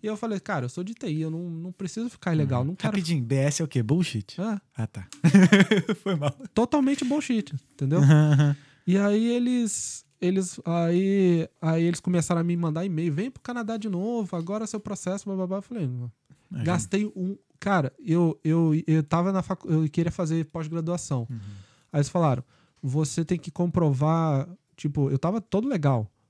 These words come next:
Speaker 1: eu só tava renovando meu visto.
Speaker 2: Uhum.
Speaker 1: E aí ele falou, "Você tem que provar vinte e sete mil dólares pra ficar aqui um ano."
Speaker 2: Ah, tá de sacanagem,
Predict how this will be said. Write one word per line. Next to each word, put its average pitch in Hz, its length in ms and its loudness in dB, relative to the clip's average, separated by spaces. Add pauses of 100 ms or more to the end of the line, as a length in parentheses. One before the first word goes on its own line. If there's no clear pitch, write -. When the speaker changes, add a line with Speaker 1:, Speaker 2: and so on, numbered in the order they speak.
(160)
Speaker 1:
eu 139 100 4
só 147 140 -4
tava 156 340 -6
renovando 185 460 -4
meu 160 120 -2
visto. 113 300 -4
Speaker 2:
Uhum. 101 320 -6 (440)
Speaker 1:
E 147 100 6
aí 151 100 6
ele 160 120 2
falou, 151 200 0
"Você 151 120 -6
tem 170 100 -4
que - 80 -10
provar 170 260 0
vinte 160 320 -4
e 220 40 -6
sete 202 360 -4
mil 190 160 0
dólares 147 460 0
pra 143 140 -2
ficar - 240 -2
aqui 139 200 -2
um 131 120 2
ano." 110 160 -4
Speaker 2:
Ah, 98 80 -16
tá - 100 -18
de - 120 -20
sacanagem, 120 520 -16